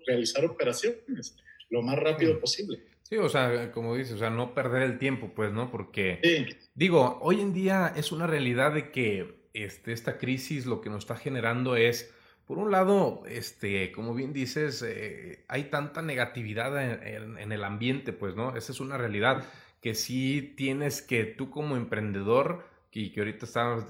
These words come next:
Speaker 2: eh, platicando para, para estas pequeñas empresas, pues, este, primero, sí,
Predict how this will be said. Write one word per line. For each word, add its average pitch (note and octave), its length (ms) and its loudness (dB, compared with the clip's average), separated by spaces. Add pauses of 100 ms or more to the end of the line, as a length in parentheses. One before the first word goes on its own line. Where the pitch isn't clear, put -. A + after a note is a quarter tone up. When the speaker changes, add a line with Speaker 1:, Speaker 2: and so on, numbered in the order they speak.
Speaker 2:
eh, A2 240 -2
platicando A2+ 600 -4
para, F#2 500 -2
para G#2+ 160 -6
estas A2+ 240 -6
pequeñas A#2+ 440 -8
empresas, A#2+ 600 -4 (480)
pues, B2+ 240 -4
este, A#2 420 -2
primero, B2 760 2
sí, C3+ 340 -8